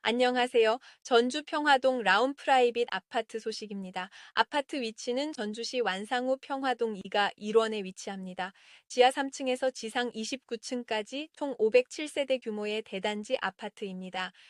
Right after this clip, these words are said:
전용 면적은 팔십사 제곱미터 단일 평형으로 구성되어 있습니다. 신혼부부뿐 아니라 네 식구 가족 구성원 모두 적합니다.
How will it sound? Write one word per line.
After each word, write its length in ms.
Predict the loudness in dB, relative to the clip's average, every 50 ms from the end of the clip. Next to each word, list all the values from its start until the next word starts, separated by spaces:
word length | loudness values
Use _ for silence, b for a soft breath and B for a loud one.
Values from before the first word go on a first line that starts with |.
| B B B B B _
전용 360 | 4 4 4 4 2 0 0
면적은 600 | -2 -2 -2 -2 0 0 0 0 0 -2 -4 -4 B B B B B
팔십사 720 | -6 -6 -4 -4 -4 -8 -12 -12 -16 -6 -2 0 0 0
제곱미터 880 | -2 -2 -6 -2 0 0 -2 0 -4 -8 -8 -10 _ -4 -2 -2 -2 -2
단일 420 | -4 -8 -8 -8 -6 -4 -4 -4 -4
평형으로 720 | -6 -8 -8 -8 -6 -6 -4 -4 -4 -4 -6 -8 -10 -10
구성되어 600 | -12 -18 -12 -10 -10 -10 -10 -10 -10 -10 -10 -12
있습니다. 580 | -12 -16 -18 -18 -18 -16 -16 -14 -14 -16 -16 B B B B B B B B B
신혼부부뿐 920 | -10 -4 -4 -2 -2 -2 -2 -4 -4 -4 -4 -8 -10 _ -8 -8 -6 -6
아니라 420 | -6 -6 -8 -6 -2 -2 -2 -2 B B B B
네 120 | -2 -2 -2
식구 420 | -2 -2 -8 -10 _ _ -6 -6 -6
가족 340 | -4 -6 -4 -2 -2 -4 -4
구성원 540 | _ -12 -10 -10 -10 -10 -10 -10 -10 -10 -8
모두 320 | -8 -8 -6 -8 -10 -12
적합니다. 720 | -12 -14 -16 _ -16 -14 -14 -12 -14 -12 -10 -10 -12 -12